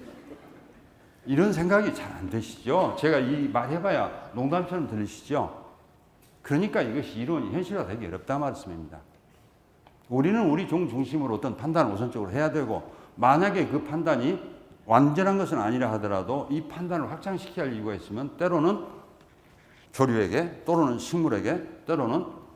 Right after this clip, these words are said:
심지어는 병원, 군에게까지도 확장할 수는 있겠지만, 처음부터 우리가 지금 같이 살아봅시다, 이렇게 삶의 프로그램이 되지 않습니다. 왜 안 됩니까? 몸의 구조가 다른 겁니다.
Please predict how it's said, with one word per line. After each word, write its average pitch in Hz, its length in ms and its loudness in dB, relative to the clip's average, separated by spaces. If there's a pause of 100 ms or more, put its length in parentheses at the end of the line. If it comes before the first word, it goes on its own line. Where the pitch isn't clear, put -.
(120)
심지어는 143 540 -4 (280)
병원, 139 400 2
군에게까지도 110 680 -4
확장할 202 400 -2
수는 131 200 -6
있겠지만, 107 440 -8 (260)
처음부터 254 600 2
우리가 156 320 4
지금 113 240 -4
같이 131 400 -4
살아봅시다, 113 720 -4 (340)
이렇게 139 640 -2
삶의 185 440 -2
프로그램이 170 520 -4
되지 120 260 -6
않습니다. 113 480 -6 (260)
왜 131 120 -2
안 180 160 0
됩니까? 151 580 -2 (1000)
몸의 131 340 2
구조가 127 300 0
다른 92 180 -4
겁니다. 80 340 -8